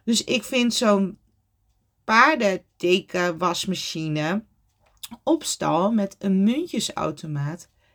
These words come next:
helemaal niet zo'n gek idee, hoor. Nou, wat vind jij daarvan? En hoe doe jij de was? Laat het me weten. Je k-,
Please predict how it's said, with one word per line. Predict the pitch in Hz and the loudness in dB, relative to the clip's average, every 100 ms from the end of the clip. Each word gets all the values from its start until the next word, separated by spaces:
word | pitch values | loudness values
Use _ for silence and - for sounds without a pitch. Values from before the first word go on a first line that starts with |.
| _ | _
helemaal | _ 277 339 381 349 208 180 170 | _ 2 4 4 2 0 -4 -6
niet | 170 | -8
zo'n | - 156 | -8 -10
gek | - 151 147 | -6 -8 -6
idee, | 156 151 185 254 202 | -6 -2 -2 0 0
hoor. | 190 320 - _ _ _ _ _ _ _ _ _ | -2 -4 -10 _ _ _ _ _ _ _ _ _
Nou, | - 254 392 415 | -2 2 2 2
wat | 254 - | 0 0
vind | 277 269 | -4 -2
jij | 311 381 523 480 | 0 2 2 0
daarvan? | 240 - 190 175 175 175 - _ _ _ _ _ | -2 -2 2 2 2 -4 -10 _ _ _ _ _
En | 233 226 220 214 | -2 0 2 2
hoe | 208 | 2
doe | 202 214 226 | 0 0 0
jij | 240 381 381 | 0 2 2
de | 220 | 0
was? | 190 180 175 - - - - _ _ _ _ _ | -2 -4 -6 -8 -10 -10 -14 _ _ _ _ _
Laat | 202 240 381 427 | -2 2 2 0
het | - | -6
me | 359 320 | -4 -2
weten. | 240 220 247 302 311 392 508 | -2 -2 -4 -4 -6 -4 -6
Je | 392 233 | -6 -8
k-, | - | -10